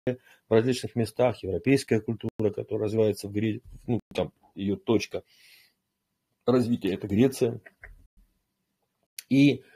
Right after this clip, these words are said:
конечно, это касается и даосской традиции. Ну, в данном случае мы, э, и те, кто здесь собрались, так или иначе связаны с изучением даосизма, вот, как, э, одного из феноменов,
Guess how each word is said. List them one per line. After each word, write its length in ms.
конечно, 360
это 160
касается 540
и 20
даосской 460
традиции. 480
Ну, 220
в 40
данном 220
случае 340
мы, 80
э, 200
и 180
те, 280
кто 180
здесь 340
собрались, 500
так 220
или 80
иначе 220
связаны 720
с 100
изучением 640
даосизма, 680
вот, 340
как, 420
э, 500
одного 420
из 100
феноменов, 720